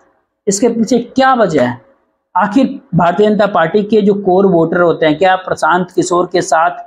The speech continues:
जाकर के फिर एक बार नए चिराग मॉडल की, अ, पुनरावृत्ति करते हुए बिहार की, अ, पच्चीस के विधानसभा चुनाव में करते हुए तो नहीं दिखेगी, जो चिराग, चिराग पासवान के सहारे दो हज़ार बीस के बिहार विधानसभा चुनाव में जो किया गया था?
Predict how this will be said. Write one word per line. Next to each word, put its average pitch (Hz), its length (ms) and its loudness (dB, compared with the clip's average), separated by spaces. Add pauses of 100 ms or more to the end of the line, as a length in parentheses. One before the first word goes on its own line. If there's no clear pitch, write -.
(300)
जाकर 196 360 0
के 208 100 2
फिर 247 180 2
एक 233 200 0
बार 214 140 0
नए 208 420 2
चिराग 196 440 0
मॉडल 190 380 2
की, 220 260 2 (440)
अ, 185 280 4 (100)
पुनरावृत्ति 208 540 2
करते 214 260 0
हुए 220 160 4
बिहार 180 300 0
की, 226 240 0 (340)
अ, 170 400 2
पच्चीस 196 260 0
के 214 80 0
विधानसभा 196 440 2
चुनाव 208 300 0
में 202 100 2
करते 208 240 0
हुए 220 100 4
तो 226 80 -2
नहीं 233 140 4
दिखेगी, 208 280 2
जो 185 140 2
चिराग, 185 440 0 (560)
चिराग 190 300 2
पासवान 196 340 0
के 208 140 0
सहारे 196 360 2
दो 190 120 2
हज़ार 185 320 0 (120)
बीस 196 220 2
के 214 100 2
बिहार 185 200 2
विधानसभा 185 400 0
चुनाव 185 280 0
में 185 80 -2
जो 180 80 0
किया 180 240 0
गया 170 180 0
था? 175 280 -2